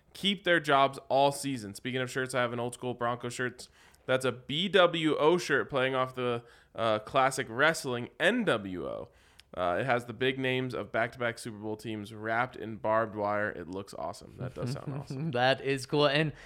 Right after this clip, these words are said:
Speaker 2: the, uh, do, do you make a retro Broncos shirt incorporating now the three Super Bowls, or is retro only cool with the, with the two?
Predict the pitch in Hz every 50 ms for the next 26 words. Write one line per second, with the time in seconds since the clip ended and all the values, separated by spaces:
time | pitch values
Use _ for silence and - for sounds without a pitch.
0 | - - - - 147 156 151 151 147 143 135 127 117 110 98 - - - - -
1 | - 123 147 123 - 143 123 135 202 208 185 160 143 180 202 190 190 170 156 156
2 | 160 180 208 240 233 - - - - _ _ _ _ _ _ _ - 139 147 143
3 | 127 120 120 123 139 151 160 160 - - 151 143 135 117 123 117 117 117 120 120
4 | - - 117 113 110 - - - 131 123 117 110 107 - _ _ - 135 135 131
5 | 131 - - 151 143 143 143 - 131 127 127 123 120 120 117 117 117 117 117 104
6 | 104 104 - - _ - 117 127 135 147 143 - 180 175 170 185 185 165 185 196
7 | 202 208 214 190 185 - 139 135 135 127 110 117 135 143 147 - - 139 131 131
8 | 127 127 123 117 110 - - 131 123 120 113 110 107 104 101 - - _ _ _
9 | - 123 110 - - 104 - _ _ _ - 117 113 - - 98 - 113 -